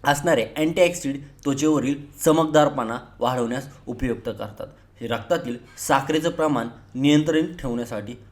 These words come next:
दररोज सकाळी रिकामे पोटी जिऱ्याचं पाणी पिणे फायदेशीर ठरतं. त्यानंतर आहे, मासिक पाळीच्या काळात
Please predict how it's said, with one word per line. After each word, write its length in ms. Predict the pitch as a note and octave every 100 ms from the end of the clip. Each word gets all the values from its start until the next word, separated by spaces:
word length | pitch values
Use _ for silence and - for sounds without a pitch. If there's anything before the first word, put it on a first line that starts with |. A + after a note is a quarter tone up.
| -
दररोज 340 | C3 D3+ F#3+
सकाळी 360 | G3 - B2 A#2 - -
रिकामे 380 | B2 C3+ D#3 C#3+
पोटी 460 | C#3+ D3 C#3 C3+ - C3+
जिऱ्याचं 300 | C3+ C#3 C#3
पाणी 280 | C3+ B2 A#2
पिणे 260 | G2+ A2+ C3 - - -
फायदेशीर 460 | A#2+ A#2 G#2+ A#2
ठरतं. 400 | G#2 F#2+ F#2+ - - - - _
त्यानंतर 360 | D3 D#3 E3+ F3
आहे, 160 | D#3 F3+ - -
मासिक 380 | C3+ C#3 D3+ A3+ -
पाळीच्या 460 | E3 E3+ E3 G#2 A#2
काळात 420 | - A2+ G#2+